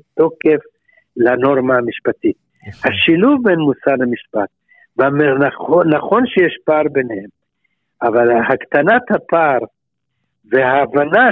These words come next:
Speaker 1: של המוסר שהוא הקדם, הוא מהווה את היסוד, אני חושב שהתרומה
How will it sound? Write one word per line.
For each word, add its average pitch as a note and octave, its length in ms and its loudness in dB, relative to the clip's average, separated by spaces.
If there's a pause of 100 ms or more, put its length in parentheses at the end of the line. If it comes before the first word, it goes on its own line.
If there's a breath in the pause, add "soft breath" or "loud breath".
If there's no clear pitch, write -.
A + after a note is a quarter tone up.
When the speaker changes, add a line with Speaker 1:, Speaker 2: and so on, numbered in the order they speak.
(100)
Speaker 1:
של D3 180 2
המוסר C3 560 -2
שהוא C3 400 2
הקדם, B2 920 -2 (540 loud breath)
הוא C3 180 2
מהווה B2 340 2
את E3+ 120 -4
היסוד, A3 600 2 (600)
אני A#2+ 120 0
חושב - 340 -4
שהתרומה B2+ 580 0